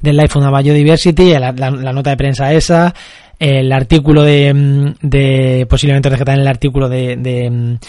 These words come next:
donde he hablado de la huella ecológica, y os dejaré también, evidentemente, el, el, el trabajo este de W W F, que es, se llama País, eh, Planeta Vivo, es de dos mil dieciséis, y la verdad que es muy, muy, muy interesante. De ahí sacan los cuatro datos estos, pero la verdad que hay un informe muy, muy interesante.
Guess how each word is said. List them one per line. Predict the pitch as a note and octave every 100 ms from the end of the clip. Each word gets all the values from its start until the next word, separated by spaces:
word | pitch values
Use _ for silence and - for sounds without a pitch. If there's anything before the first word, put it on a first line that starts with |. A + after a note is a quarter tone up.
| - -
donde | C#3+ C#3+
he |
hablado | C#3 C#3 C3
de |
la | C3
huella | B2 C3+ C3+
ecológica, | C3+ D#3 E3 F3 E3 F3+ G3+ - _ -
y | F3+ F#3
os | C3+
dejaré | C3 C3+ B2+
también, | C#3 D3 C#3+
evidentemente, | C3+ C3 C3+ C3 C#3 D#3 C#3 B2
el, | B2 B2+
el, | B2 B2 A#2+ A#2 A2+ A2+ A2+ G#2+ G#2+ A#2+ - - - -
el | D#3+ D3
trabajo | - C#3+ D#3 -
este | E3 - D3
de | C3 C3
W | C3+ C#3
W | C#3 C#3 C#3 C#3 C#3+
F, | E3 - E3+
que | C#3 C3+
es, | - -
se | C3
llama | C3 C#3
País, | B2 C3 C3+ -
eh, | C#3 B2+ C3 C3+ C3
Planeta | C#3+ C#3 C#3 C#3+
Vivo, | D#3 F3 F#3
es | D#3
de | C3+
dos | C3+
mil | C#3
dieciséis, | C3+ C3+ C3+ D#3+ D#3
y |
la | C3+
verdad | B2 C3+
que |
es | C#3
muy, | C#3 C#3
muy, | C#3 C3+
muy | C#3
interesante. | C3+ C3 C3+ D3+ D3 D#3+ F3 - - - - - - -
De | E3+ D3+
ahí | D3
sacan | D#3 D3+
los | D3
cuatro | - D3+ D3+
datos | D3 C#3
estos, | D#3+ - F3+
pero | C#3+
la | C3
verdad | C3
que | C3
hay | C3
un | C3+
informe | C3 C#3 C#3+ D3
muy, | C3 C#3+ C#3+
muy | C#3
interesante. | C#3 C3 A#2 - B2+ A#2+